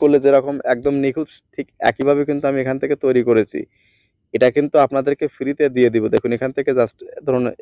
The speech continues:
এইটা আমি নিয়ে নিলাম somehow। দেখুন এই দুইটা একটা।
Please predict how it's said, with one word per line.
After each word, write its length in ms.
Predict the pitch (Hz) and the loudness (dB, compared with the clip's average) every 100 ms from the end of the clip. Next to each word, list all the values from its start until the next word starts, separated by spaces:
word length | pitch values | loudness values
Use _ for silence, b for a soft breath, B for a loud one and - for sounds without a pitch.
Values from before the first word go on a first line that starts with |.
| _ - | _ -2
এইটা 380 | 120 113 - - 110 | 0 0 -4 -4 -4
আমি 80 | 113 | -2
নিয়ে 120 | 117 131 | -2 -2
নিলাম 220 | 127 - 110 120 _ _ | -2 -4 -8 -20 _ _
somehow। 320 | - 104 101 101 _ _ _ _ _ _ _ _ | -8 -6 -6 -14 _ _ _ _ _ _ _ _
দেখুন 220 | 113 113 117 127 | -8 -8 -8 -8
এই 60 | 113 | -6
দুইটা 180 | 110 95 92 | -6 -6 -8
একটা। 180 | - | -10